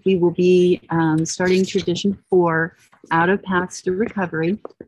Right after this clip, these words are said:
because we did, last week we did, um, I mean, no, two weeks ago, we did, um, Reaching for Personal Freedom, tradition three. So we'll be in tradition four,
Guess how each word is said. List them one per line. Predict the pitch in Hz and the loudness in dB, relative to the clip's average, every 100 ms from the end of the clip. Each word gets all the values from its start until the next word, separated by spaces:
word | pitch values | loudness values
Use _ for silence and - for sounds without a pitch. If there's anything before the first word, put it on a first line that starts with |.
| _ 147 - _ - | _ -16 -16 _ -4
because | 175 | -2
we | 175 175 | 2 2
did, | 190 185 170 - | 4 4 2 0
last | 170 170 - | -2 -2 0
week | 180 175 | -2 2
we | 175 | 0
did, | - 165 156 - | 0 0 -2 -4
um, | - 160 156 156 156 - | -2 0 0 0 -2 -2
I | 175 | 2
mean, | 170 | 2
no, | 147 - _ _ _ | 2 -4 _ _ _
two | - 208 | 0 0
weeks | 190 - | 0 -2
ago, | 175 165 165 160 160 - _ _ _ | -2 0 0 -2 -6 -18 _ _ _
we | 160 165 | 0 0
did, | 156 170 160 156 151 | 0 -2 0 0 0
um, | - 151 147 | -2 -2 0
Reaching | 156 175 180 | 2 2 0
for | 160 160 | 0 -6
Personal | - 160 160 156 151 | -4 -6 -2 -2 -2
Freedom, | 165 156 156 | 0 0 0
tradition | 160 151 151 160 | -2 -6 -2 -4
three. | 151 143 | -2 -6
So | 175 | 0
we'll | 170 175 | 0 2
be | 185 | 2
in | 180 | 2
tradition | 175 175 185 196 247 | 0 0 -2 0 -2
four, | - 190 185 | 0 0 0